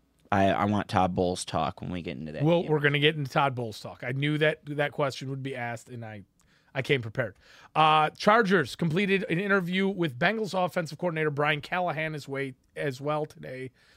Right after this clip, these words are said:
Speaker 2: for their head coaching vacancy. Um, outside of that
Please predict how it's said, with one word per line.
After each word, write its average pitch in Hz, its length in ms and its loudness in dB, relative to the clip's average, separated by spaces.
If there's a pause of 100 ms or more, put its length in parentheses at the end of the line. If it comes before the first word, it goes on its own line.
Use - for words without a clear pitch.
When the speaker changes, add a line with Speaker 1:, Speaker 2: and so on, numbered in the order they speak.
(140)
Speaker 2:
for 147 400 4
their 127 480 4 (160)
head 143 200 2
coaching 131 400 2
vacancy. 104 640 -6 (880)
Um, 127 560 2 (3000)
outside 185 380 6
of 143 100 6
that 139 320 6